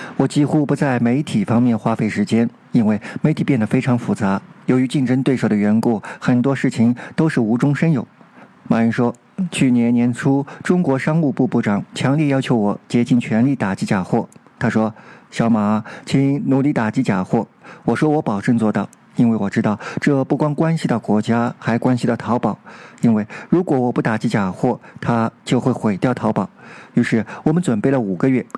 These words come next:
每周关闭近一万家商店。我派了两千名员工全天做这事，只要有人举报证明卖假货，我们就关店处罚。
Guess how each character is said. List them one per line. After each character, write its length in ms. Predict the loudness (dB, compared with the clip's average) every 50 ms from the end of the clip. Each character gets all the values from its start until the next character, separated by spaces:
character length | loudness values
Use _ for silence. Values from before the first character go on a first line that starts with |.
| -18 _ -2 0
每 200 | 2 2 2 2
周 200 | 2 0 0 0
关 220 | 0 0 0 0 0
闭 140 | 0 -2
近 240 | 0 0 2 2 2
一 80 | 2 2
万 140 | 0 0 0
家 140 | 0 -2
商 240 | -2 0 0 0 2
店。 200 | 2 0 0 -2 -4 -10 -18 -20 -20 -18 -4
我 100 | -2 -2
派 180 | 0 0 0 0
了 80 | 2 2
两 260 | 2 2 2 0 0
千 180 | 0 0 0
名 120 | 2 2 2
员 220 | 2 2 2 2
工 220 | 2 2 0 0 0 -4 -10 -16 -14
全 280 | -4 -2 0 2 2 2
天 260 | 0 0 0 0 0
做 160 | 0 0 0
这 120 | 0 0 -2
事， 240 | -2 0 -2 -2 -2 -6 -12 -20 -20 -20 -20 -20 -20 -8 -2
只 120 | 0 2
要 220 | 2 2 2 2 2
有 80 | 2
人 160 | 2 0 0 0
举 160 | 0 -2 0
报 240 | 0 0 -2 -2 -4 _ _
证 220 | -4 0 2 2
明 160 | 4 4 2 2
卖 140 | 0 0
假 200 | -2 -2 -2 -4
货， 280 | -2 0 0 -2 -2 -2 -8 -16 -20 -4 -2
我 100 | 0 2
们 100 | 2 2
就 120 | 0 0
关 240 | 0 2 2 2 2
店 180 | 2 2 0 0
处 160 | 0 -4 -4
罚。 300 | -2 0 0 0 -2